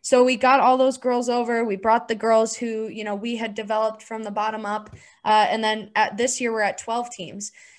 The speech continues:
And so what we've done now is we've kind of closed the, the loop. We're, we're trying to get our tier one status. Um, and then we also started up a learn to play. Small Fries is more of, like, a continue to play program.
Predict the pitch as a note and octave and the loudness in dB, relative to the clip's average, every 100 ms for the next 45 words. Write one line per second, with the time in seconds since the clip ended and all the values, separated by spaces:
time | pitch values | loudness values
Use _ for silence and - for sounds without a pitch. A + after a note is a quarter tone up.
0 | - A3+ A3 - A#3 A3+ A3 - A#3+ A3+ | -6 -4 -2 2 4 4 2 -2 -4 -4
1 | A#3 G#3 A#3+ A#3 A#3 A3+ C4+ B3+ A3 G#3 | -6 -4 -2 -2 -2 -2 0 0 -2 -6
2 | A3 G#3+ G#3+ G#3 - - A#3+ C4+ A3 - | -8 -6 -8 -10 -20 -8 -4 -2 -4 -8
3 | - A3+ A3+ A3+ F#3+ G3+ F#3+ F#3+ G3+ G3 | -4 0 0 -2 -4 -2 -2 -4 -6 -2
4 | A#3 F#3+ F#3+ - G3+ - G3+ G3+ A#3 A#3+ | -2 -2 -6 -6 -6 -6 -10 -4 -2 0
5 | A#3+ A3+ G#3 G#3 - G#3 G3+ G3+ G#3 G#3 | 0 2 0 0 -4 -4 -4 -4 -6 -6
6 | G3+ F3+ F#3 F#3 F#3 - - F#3 F#3 F3 | -2 0 0 -2 -4 -10 -10 -6 -4 -4
7 | F3+ F#3 - - _ G#3+ G#3 G3 F#3+ F#3+ | -6 -10 -20 -20 _ -2 0 -2 -2 -6
8 | G#3+ G3+ G#3 G#3 G#3 G#3+ G3 F#3+ F#3+ F#3+ | -2 0 0 -2 -6 -2 -2 -2 -2 -4
9 | G3 A3+ A3 G#3+ F#3+ E3+ F3 F3+ _ A3+ | -2 -4 -6 -6 -2 -2 -2 -4 _ -10
10 | - C#4+ E4+ F4 F#4 F4 C4 A#3 G#3+ G#3 | -2 2 2 2 0 0 -4 -6 -4 -4
11 | F#3+ G3+ - F#3+ - G#3+ A3+ B3 B3 B3 | -4 -6 -12 -12 -10 -8 -6 -6 -6 -6
12 | A#3+ B3 A#3+ B3+ B3+ B3+ | -6 -6 -8 -6 -6 -6